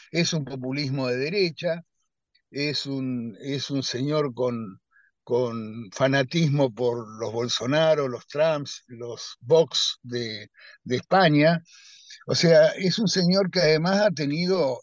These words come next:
errores garrafales para una sociedad como la Argentina. Vender niños, este, eh, digamos,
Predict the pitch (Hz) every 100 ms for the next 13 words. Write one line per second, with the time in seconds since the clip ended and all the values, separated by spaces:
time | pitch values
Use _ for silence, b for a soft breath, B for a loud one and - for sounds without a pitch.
0 | _ 131 127 151 175 160 135 120 120 -
1 | 175 180 - 127 127 139 131 - 113 113
2 | 123 117 110 107 90 - 98 - 170 110
3 | - - _ B B B - 120 123 123
4 | 120 135 175 165 147 131 123 - - _
5 | B B _ 120 113 127 113 113 113 110
6 | 101 87 - - - 107 120 107 104 104
7 | 120 127 127 120 113 -